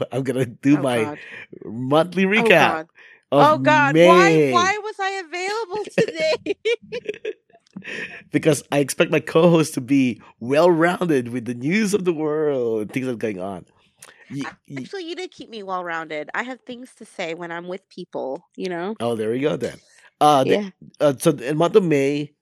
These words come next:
Speaker 1: the Ed Sheeran trial finally ended and had a conclusion. Are you familiar with the Ed Sheeran trial?
Speaker 2: Is that the one where he said he was gonna quit if he got,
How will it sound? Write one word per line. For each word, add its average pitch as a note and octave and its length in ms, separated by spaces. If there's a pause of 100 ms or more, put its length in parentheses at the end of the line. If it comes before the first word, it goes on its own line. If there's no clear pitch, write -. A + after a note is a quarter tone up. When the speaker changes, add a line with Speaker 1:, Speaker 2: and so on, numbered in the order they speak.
Speaker 1:
the - 180
Ed D#3 140
Sheeran D3+ 400
trial B2 320
finally A#2+ 520
ended G#2+ 340
and G#2+ 100
had G#2 160
a G2+ 60
conclusion. B2+ 580
Are G#2 100
you A2+ 140
familiar A#2 320
with A#2 120
the - 100
Ed G#2 100
Sheeran G#2+ 320
trial? - 320 (580)
Speaker 2:
Is A#3 140
that B3 160
the C#4 80
one C4 160
where C4 120
he B3+ 120
said B3+ 160
he A3 80
was A#3 140
gonna A#3 200
quit G#3+ 480
if F#3+ 180
he G#3+ 120
got, F#3+ 380